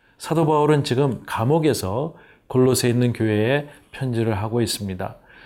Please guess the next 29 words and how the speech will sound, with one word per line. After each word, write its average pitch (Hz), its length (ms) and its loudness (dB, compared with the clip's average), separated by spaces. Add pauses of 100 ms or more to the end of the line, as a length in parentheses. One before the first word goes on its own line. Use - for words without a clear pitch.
(160)
자기가 139 240 2
매여 131 280 4
있는 139 260 2
것이 104 580 -4 (260)
어떤 110 320 -2
자기가 113 260 0
잘못해서 113 920 -2 (300)
법적인 131 400 0
것을 123 520 0
통해서 135 600 -2 (260)
자기가 120 320 0
감금된 139 540 0
것이 131 220 -2
아니라 113 380 0 (460)
복음 156 400 2
때문에 139 480 2
매여 120 360 2
있는 123 260 2
것을 117 440 0
이야기를 110 380 0
하는 127 140 -2
것입니다. 101 540 -8 (680)
자기 131 240 2
자신을, 139 580 2
어, 104 500 -4
불쌍히 160 400 2
여기는 131 300 2
것이 120 220 0
아니라 117 400 0